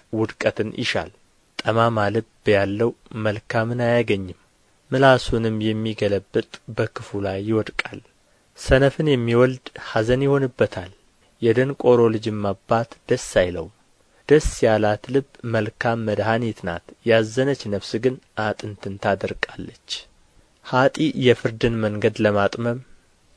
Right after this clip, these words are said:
ከብብት መማለጃን ይወስዳል። በአስተዋይ ፊት ጥበብ ትኖራለች፣ የሰነፍ ዐይን ግን በምድር ዳርቻ ነው። ሰነፍ ልጅ ለአባቱ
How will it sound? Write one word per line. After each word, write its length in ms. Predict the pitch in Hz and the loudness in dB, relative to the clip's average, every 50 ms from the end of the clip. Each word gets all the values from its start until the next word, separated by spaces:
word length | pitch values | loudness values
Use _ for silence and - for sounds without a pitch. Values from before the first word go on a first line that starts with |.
| _ _ _ _ _ - | _ _ _ _ _ -6
ከብብት 480 | - 113 110 120 120 120 - 139 - - | -4 0 0 0 0 2 0 0 0 0
መማለጃን 760 | 127 117 113 110 107 104 101 101 101 - - 110 101 101 104 101 - - - _ - | 0 0 2 2 2 2 2 0 -2 0 0 0 0 0 -2 -8 -14 -20 -20 _ -2
ይወስዳል። 540 | 120 120 120 117 - - - - 85 - 110 _ _ _ _ _ _ _ _ _ _ _ _ _ - | 0 2 2 2 0 -4 -6 -8 -8 -8 -8 _ _ _ _ _ _ _ _ _ _ _ _ _ 0
በአስተዋይ 600 | 101 101 113 110 - - - 120 113 107 104 101 | 2 2 2 0 -2 0 4 6 6 6 6 4
ፊት 240 | - - 107 101 - - - | 2 -2 -6 -6 -6 -10 -14
ጥበብ 320 | - - 107 107 104 101 _ _ _ _ _ | -10 -6 -2 0 0 -2 _ _ _ _ _
ትኖራለች፣ 680 | - - 117 107 101 95 90 87 87 87 85 - _ - - - - - _ _ _ _ _ _ _ _ _ _ - | -6 -2 -2 0 0 -2 -4 -6 -8 -12 -14 -16 _ -14 -14 -14 -14 -16 _ _ _ _ _ _ _ _ _ _ -4
የሰነፍ 440 | 107 110 104 - 135 131 139 135 - - - | -2 -2 2 2 2 2 2 0 -2 -4 -8
ዐይን 280 | - 110 101 101 98 101 | -4 -4 -4 -4 -4 -4
ግን 160 | 107 120 120 117 - - | -6 -6 -6 -6 -10 -10
በምድር 440 | 117 110 120 117 117 117 - - 104 | -2 0 0 0 0 -4 -6 -8 -8
ዳርቻ 520 | 101 - 98 95 95 92 - - - - 90 | -2 -2 0 0 -2 -4 -8 -6 -6 -6 -6
ነው። 140 | 82 - - _ _ _ _ _ _ _ _ _ _ - | -8 -12 -16 _ _ _ _ _ _ _ _ _ _ -10
ሰነፍ 360 | - - 131 131 147 160 156 - - | -2 0 2 2 2 2 0 -2 -4
ልጅ 220 | 110 113 110 - - - - - _ - | -4 -4 -4 -6 -10 -16 -16 -16 _ -6
ለአባቱ 720 | 113 113 113 120 123 _ - - 110 104 - - - | -2 0 0 0 0 _ 2 2 2 2 2 -4 -8